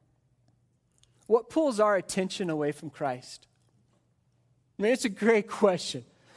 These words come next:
What pulls our attention away from Christ? It could even be good things, by the way. Good things can even pull our attention away from Christ.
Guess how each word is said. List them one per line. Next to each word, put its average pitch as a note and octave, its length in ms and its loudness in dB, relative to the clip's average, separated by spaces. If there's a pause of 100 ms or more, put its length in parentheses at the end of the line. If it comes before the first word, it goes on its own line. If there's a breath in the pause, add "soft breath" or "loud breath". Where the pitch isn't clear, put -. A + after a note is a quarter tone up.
(200 soft breath)
What A#3+ 300 4
pulls C#4 360 2 (100)
our A3 220 6
attention G3+ 580 -2
away E3 240 2
from E3 180 -10
Christ? - 580 -4 (800)
It B3 160 2
could D#4+ 100 6
even C#4 280 2
be A3+ 260 0 (200 loud breath)
good E4 340 2
things, G3+ 360 0
by G3 220 4
the F#3 100 0
way. A3 300 2 (960)
Good D#4+ 200 2
things D4 280 2
can B3+ 160 2
even A#3 280 0 (240 loud breath)
pull C#4 380 2 (120 loud breath)
our A3+ 140 6
attention A3+ 520 0
away G#3 280 4
from G3 200 -6
Christ. - 540 0